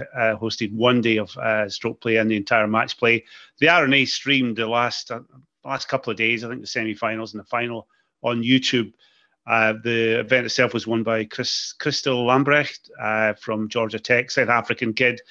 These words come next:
He's about six foot fourteen. He is one of these, uh, modern type players, Jeff, you would have laughed, uh, at Hillside. He just got on the tee and, and gave it a lash with the driver, um,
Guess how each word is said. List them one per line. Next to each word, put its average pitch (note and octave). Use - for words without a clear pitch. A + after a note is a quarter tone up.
He's A#2
about A#2+
six -
foot B2
fourteen. B2+
He A#2+
is A2+
one B2+
of B2+
these, A#2+
uh, A#2
modern B2
type A#2+
players, B2
Jeff, A2+
you A#2
would G#2+
have G#2+
laughed, A2
uh, A2
at A#2
Hillside. B2
He A2+
just -
got B2+
on C3+
the B2+
tee B2+
and, A2+
and A2+
gave B2+
it C3+
a B2+
lash B2
with A2+
the A2
driver, A#2+
um, A2+